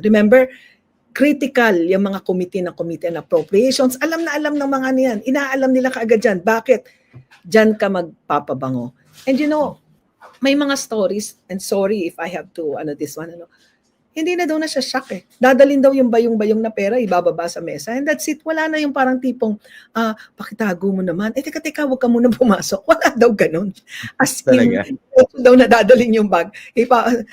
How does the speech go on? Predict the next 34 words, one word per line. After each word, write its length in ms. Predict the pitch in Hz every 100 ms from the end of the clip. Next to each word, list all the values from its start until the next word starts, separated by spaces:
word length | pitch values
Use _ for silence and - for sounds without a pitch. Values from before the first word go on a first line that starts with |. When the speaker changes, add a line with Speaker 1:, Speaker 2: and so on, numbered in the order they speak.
| -
Speaker 1:
so 160 | - 285
parang 320 | 349 359 359
ako 240 | 466 -
yung 160 | 302 311
nagugulantang, 880 | 262 247 214 247 185 180 190 180 175
di 160 | 165
ba? 160 | 156 165 _ _ _
So 160 | - 302
yung 240 | 320 320
ganito 400 | 285 285 285 269
na 80 | 262
na-state 560 | 240 233 - - 214 -
ng 180 | 202 180
ano 100 | 180
natin, 640 | 175 151 151 131 120 - _ _ _ _
baka 320 | 214 254 254
naman 320 | 247 240 233 220
sabi 240 | 220 196 190
ko 160 | 180
nga, 240 | 165 143 -
kung 160 | 262
hindi 240 | 269 254 247
man 240 | 233 226
natin 240 | 208 214 214
makaya 400 | 202 190 175 175
sa 160 | 175
prosecution 640 | - 180 175 175 160 156 151
side, 320 | - 120 - _ _ -
talagang 560 | 220 214 214 208 202 196 _ _ - -
sa 240 | - - 214
akin 160 | 240
hindi 160 | 220 202
ako 160 | 190 185
masyadong 500 | 185 - 170 175